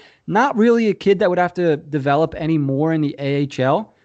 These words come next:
Uh, he scored a hundred and forty-three total points in a hundred and thirty-eight games at Ohio State University. Uh, he put himself in the record books for a couple of things. Uh, if you guys wanna check that out, I put a couple links in the article that I wrote just if you wanna, you know, in case you don't believe me.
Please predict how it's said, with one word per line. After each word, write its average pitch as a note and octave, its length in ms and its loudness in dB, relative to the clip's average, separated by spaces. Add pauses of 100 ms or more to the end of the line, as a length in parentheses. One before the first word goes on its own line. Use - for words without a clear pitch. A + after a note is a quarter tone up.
(340)
Uh, B2+ 300 -6
he C3+ 60 -10
scored F3+ 280 0
a E3 40 2
hundred G#3 280 -2
and G#3+ 100 -6
forty-three G3 480 0
total F3+ 340 0
points D#3 420 -4
in D#3 80 -4
a C3 60 -4
hundred D#3+ 280 -2
and C#3 140 -8
thirty-eight D3+ 420 0
games C#3 380 0 (380)
at C3+ 120 0
Ohio C3+ 400 0
State C#3+ 300 -2
University. C3 800 -2 (460)
Uh, A#2+ 280 -6
he B2+ 140 -2
put F3+ 180 0
himself F3 380 0
in D#3 80 0
the C#3 60 0
record C3+ 360 -2
books C3+ 240 -6
for C3+ 160 -6
a B2+ 60 -4
couple C3 340 -4
of B2 100 -6
things. B2 480 -6 (420)
Uh, A2+ 280 -4
if - 60 -14
you C3 80 -4
guys B2+ 200 0
wanna B2+ 140 -2
check B2+ 220 -6
that B2 140 0
out, A#2+ 160 0
I A#2 60 -4
put C3 180 -2
a B2+ 40 -2
couple B2 360 -2
links B2+ 340 -2
in A#2+ 100 -4
the A#2+ 100 -6
article B2 420 -6
that A#2 140 -4
I A2+ 100 -2
wrote A2+ 340 -4 (120)
just A#2+ 280 -8
if A2 140 -12
you A#2+ 100 -2
wanna, A#2 460 -2
you C3 140 -6
know, A2 300 -4
in B2 100 -12
case A#2 240 -4
you B2+ 80 -2
don't A#2 140 0
believe C3+ 340 4
me. A#2 240 -4